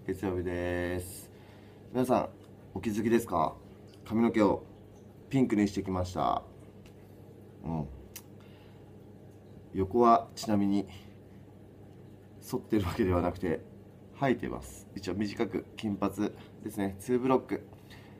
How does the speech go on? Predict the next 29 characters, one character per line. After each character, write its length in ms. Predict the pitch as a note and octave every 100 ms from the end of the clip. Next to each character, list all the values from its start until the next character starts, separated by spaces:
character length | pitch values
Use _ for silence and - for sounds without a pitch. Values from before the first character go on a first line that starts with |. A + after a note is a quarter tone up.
| - - - - -
生 60 | G2
ま 120 | A#2
れ 80 | C3
て 80 | B2+
初 200 | B2+ B2+
め 80 |
て 60 | G2
じ 80 | F2+
ゃ 20 |
な 100 | E2+
い 40 | D#2
か 80 |
な、 80 | D#2
ツ 160 | D#2+ F2+
ー 20 |
ブ 100 | D#2+
ロ 80 | F2
ッ 40 |
ク 80 | D#2+
と 80 | F2
か。 200 | D#2+ - - - - - - - - - - - - -
や 80 |
っ 40 | E2+
て 180 | - F2
み 80 | D#2+
た 140 | D#2
の。 140 | C#2+ - - - - - - -
は 180 | F#2
い。 120 | E2+